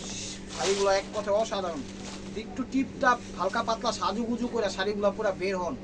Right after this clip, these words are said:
একদম স্টেবল ভাই মারকুয়া হয়ে যাবেন। এই যে দেখেন আঁচল, দেখেন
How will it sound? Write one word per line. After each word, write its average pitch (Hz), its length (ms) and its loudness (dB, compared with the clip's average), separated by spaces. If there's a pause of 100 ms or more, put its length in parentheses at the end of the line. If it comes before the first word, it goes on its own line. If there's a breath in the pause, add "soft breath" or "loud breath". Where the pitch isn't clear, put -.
(760)
একদম 202 240 0 (160)
স্টেবল 202 400 4
ভাই 190 180 4
মারকুয়া 190 360 4
হয়ে 156 200 4
যাবেন। 147 240 -2
এই 156 80 -6
যে 156 100 -4
দেখেন 143 180 -4 (120)
আঁচল, 170 260 -4 (760)
দেখেন - 220 -8